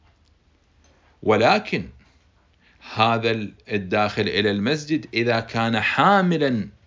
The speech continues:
للنجس، مثلًا هذا الإنسان شايل ابنه الطفل، وهذا بالحفاظة مالته كان مسويها،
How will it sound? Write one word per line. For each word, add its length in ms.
للنجس، 760
مثلًا 580
هذا 240
الإنسان 760
شايل 500
ابنه 600
الطفل، 640
وهذا 360
بالحفاظة 640
مالته 380
كان 360
مسويها، 640